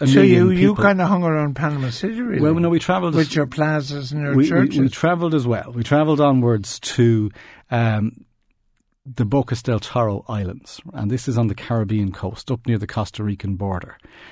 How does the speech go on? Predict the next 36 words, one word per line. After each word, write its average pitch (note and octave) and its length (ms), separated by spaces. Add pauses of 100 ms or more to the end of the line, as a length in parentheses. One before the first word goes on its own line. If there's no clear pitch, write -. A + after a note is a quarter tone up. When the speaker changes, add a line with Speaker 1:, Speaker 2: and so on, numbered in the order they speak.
(220)
Speaker 1:
And A#2 280
this D#3 180
is C3 180
really B2+ 260
the G#2 100
hotspot G#2 520
in G2 80
terms G2 280
of F#2 120
beaches - 560 (140)
in, A2 80
Speaker 2:
All G2 60
right. F2 280
Speaker 1:
in F#2 300
Speaker 2:
And B2+ 160
how'd E3+ 220
you D#3 60
Speaker 1:
Panama D#3+ 100
Speaker 2:
go E3 40
there, D#3 100
by - 40
Speaker 1:
tourists. A#2+ 200
Speaker 2:
donkey G3 460
or D#3+ 100
what? A#2+ 100
Speaker 1:
Uh, C3 180
no, C#3+ 160
you B2 160
would A2 80
fly C#3 320
is B2 460 (100)
easily, A2 560
Speaker 2:
Oh. - 100
Speaker 1:
easily C#3 360
the G2 100
quickest. - 460